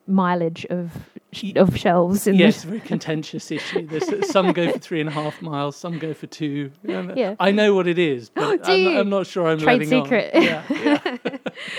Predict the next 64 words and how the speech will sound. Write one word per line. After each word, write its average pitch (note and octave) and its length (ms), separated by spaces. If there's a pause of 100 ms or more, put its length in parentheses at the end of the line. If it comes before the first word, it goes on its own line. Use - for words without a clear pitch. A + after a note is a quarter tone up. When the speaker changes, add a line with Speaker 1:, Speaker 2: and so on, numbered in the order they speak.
(100)
Speaker 1:
So D#4+ 180
tell E4+ 220
me F4 120
about C#4 300
how B3 120
you A3+ 240
sort G3+ 140
of - 60
came G3 200
to - 120
be G3 100
a F3+ 40
bookseller E3 520
and F3 120
how G#3 100
you G3 140
came G3 200
to - 100
be F3 140
in E3 80
this F#3 120
shop - 260
in F3 80
particular. F3 480 (260)
Speaker 2:
Uh, G#3+ 80
so, F#3+ 260
well, G3+ 200
I G3+ 120
came F3+ 380
to - 180
it E3+ 200
slightly F3+ 360
by D3 220
accident C#3+ 420
in D3 80
a C#3 40
way. C3+ 180
I C#3 60
was C#3 180
always C#3+ 240
interested C#3 380
in C3 100
writing, C3+ 420
and C3+ 160
wo-, C#3 120
I D#3 100
was C#3+ 160
working D3 340
as C3 100
a C#3+ 60
writer, C3+ 380
and C3 100
I C3+ 60
had B2+ 140
a, B2 60 (240)
a D3 100
break C#3 480
in, D3 140
in, C#3 300
in, C#3 340
in C#3+ 280
writing C3 460
because B2 420
I C#3 200